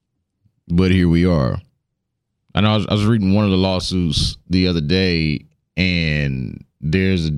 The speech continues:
you know, there's graphic details in there where they kinda just, they just, like, hit you with, you know, a, a pornographic image, basically,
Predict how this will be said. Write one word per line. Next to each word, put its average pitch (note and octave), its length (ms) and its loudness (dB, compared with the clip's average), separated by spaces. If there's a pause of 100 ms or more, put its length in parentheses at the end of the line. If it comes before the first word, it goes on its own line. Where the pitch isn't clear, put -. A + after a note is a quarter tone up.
(140)
you F#2+ 120 0
know, D2 180 0
there's F2 240 0
graphic F2 580 -2
details E2+ 480 0
in E2+ 140 0
there D#2 420 0 (180)
where C#2+ 480 -2
they E2+ 140 0
kinda F2 300 -2
just, D#2+ 340 -2 (480)
they D#2+ 100 -2
just, E2+ 220 0
like, F#2 220 -2
hit B2 240 0
you B2+ 100 4
with, A2+ 200 2 (440)
you G#2+ 140 2
know, A2+ 360 0 (880)
a, F2 240 0
a E2+ 100 -2
pornographic B2 1160 0
image, C#3+ 420 0
basically, E2 640 -2